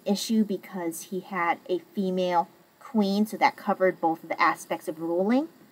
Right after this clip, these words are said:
Uh, but with a female king, 'cause they didn't have the term queen the way we do, they, um, didn't, um,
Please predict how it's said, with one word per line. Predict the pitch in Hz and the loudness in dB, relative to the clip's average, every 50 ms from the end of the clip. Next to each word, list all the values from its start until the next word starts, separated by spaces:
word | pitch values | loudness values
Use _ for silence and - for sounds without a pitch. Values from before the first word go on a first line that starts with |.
| - - _ _ _ _ _ _ _ _ _ _ _ _ _ _ - | -20 -20 _ _ _ _ _ _ _ _ _ _ _ _ _ _ 4
Uh, | 233 214 208 196 190 180 180 | 6 8 8 8 6 4 4
but | 185 - 208 185 170 - - | 4 6 6 6 6 4 2
with | 202 190 | -2 -2
a | 190 | -2
female | - - 294 302 330 330 311 269 226 202 190 180 165 190 - - - _ _ _ _ _ _ _ _ _ _ _ _ _ _ | -2 0 0 2 4 8 8 10 10 10 8 6 4 2 -2 -8 -20 _ _ _ _ _ _ _ _ _ _ _ _ _ _
king, | - - 226 196 185 165 156 160 170 196 - - - - _ | -2 2 2 2 2 2 -2 -6 -8 -10 -10 -14 -20 -20 _
'cause | - 196 | -6 -2
they | 185 185 | -2 0
didn't | 180 185 202 | 2 2 2
have | 196 196 202 | 2 2 0
the | 202 | -2
term | - - 214 208 202 202 208 214 - - _ _ _ _ - | 0 4 4 6 6 4 2 -2 -6 -14 _ _ _ _ -8
queen | - - 190 180 180 | -4 -4 -4 -2 -2
the | 180 | 0
way | 180 185 180 | 2 2 4
we | 202 277 285 | 6 4 6
do, | 220 202 180 180 180 190 220 - - - - - _ - - - _ _ _ - | 6 8 8 8 8 6 4 0 -8 -20 -20 -20 _ -14 -14 -14 _ _ _ -6
they, | 202 - 214 208 196 196 196 196 190 - - - - | 2 10 12 12 12 12 12 12 8 6 4 2 4
um, | 214 202 196 185 175 170 160 139 147 196 - - - - _ _ _ _ _ _ _ _ _ _ _ _ _ _ _ _ _ _ _ _ _ _ _ _ _ _ _ _ _ _ _ _ _ _ _ _ _ _ _ _ _ _ _ _ _ _ _ _ _ _ _ _ 208 190 | 4 6 6 6 4 2 0 -2 -6 -10 -14 -16 -20 -20 _ _ _ _ _ _ _ _ _ _ _ _ _ _ _ _ _ _ _ _ _ _ _ _ _ _ _ _ _ _ _ _ _ _ _ _ _ _ _ _ _ _ _ _ _ _ _ _ _ _ _ _ -4 4
didn't, | - 233 226 220 233 220 220 208 202 - - - | 8 10 10 12 12 12 10 10 8 4 0 4
um, | - 214 196 180 170 165 131 135 139 110 - | 6 8 10 10 10 8 8 6 4 0 -8